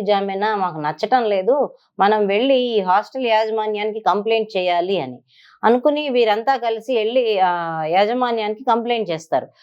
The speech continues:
అప్పుడు ఆ హాస్టల్ యాజమాన్యం వాళ్ళు అంటారు,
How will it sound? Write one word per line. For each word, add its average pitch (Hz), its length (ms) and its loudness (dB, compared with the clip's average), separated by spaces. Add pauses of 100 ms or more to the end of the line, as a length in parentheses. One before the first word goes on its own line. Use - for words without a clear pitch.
(160)
అప్పుడు 262 380 4
ఆ 247 200 2
హాస్టల్ 214 500 -2
యాజమాన్యం 240 680 -2
వాళ్ళు 214 240 2
అంటారు, 196 680 0